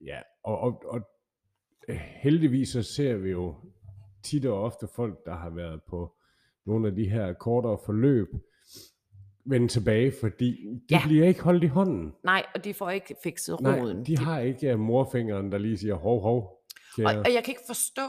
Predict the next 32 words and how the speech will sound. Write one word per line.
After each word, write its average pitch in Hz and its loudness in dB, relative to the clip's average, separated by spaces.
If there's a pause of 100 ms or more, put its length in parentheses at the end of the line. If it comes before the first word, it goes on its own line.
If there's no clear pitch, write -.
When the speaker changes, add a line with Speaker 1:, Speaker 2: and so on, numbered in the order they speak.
(800)
Speaker 2:
altså, 196 -6
men 214 -4
det 247 -4
er 226 -6
måske, 214 -8
fordi 214 -8
jeg 196 -2
er - 0
i 208 0
den 170 -4
her 160 -4
verden - -6
her. 151 -8 (680)
Jeg 247 0
kan 262 0
ikke 262 -8
forstå, 254 -4 (600)
at 214 2
det 220 -2
ikke, 247 -2 (720)
at 160 0
der 160 4
ikke 156 -2
er, - -6
altså, - -4 (500)
øh, - -10 (200)
spiseforstyr-, - -4 (140)
vi, 262 0
vi 233 -4
kører 262 -2
det 262 2
over 294 4